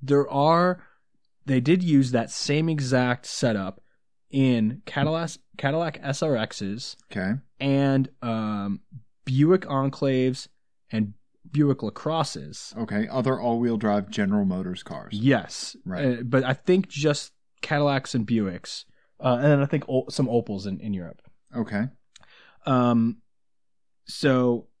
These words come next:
Speaker 1: I went to <laughs> the Cadillac dealership in town and got a whole parts list and prices and stuff.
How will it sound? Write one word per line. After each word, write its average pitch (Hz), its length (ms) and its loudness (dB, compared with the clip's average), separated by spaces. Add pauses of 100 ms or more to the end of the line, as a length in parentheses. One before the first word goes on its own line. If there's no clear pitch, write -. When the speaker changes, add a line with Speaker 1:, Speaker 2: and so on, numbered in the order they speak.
(180)
Speaker 1:
I 135 100 2
went 147 260 4
to 147 300 4
<laughs> - 20 6
the 131 140 2
Cadillac 165 600 4
dealership 113 440 0
in 104 100 0
town 101 320 -2
and 98 200 -2
got 107 300 0
a 107 100 -6
whole 104 240 -2
parts 107 420 -6
list - 380 -8
and 95 320 -4 (160)
prices 98 400 -10
and 90 100 -10
stuff. - 280 -14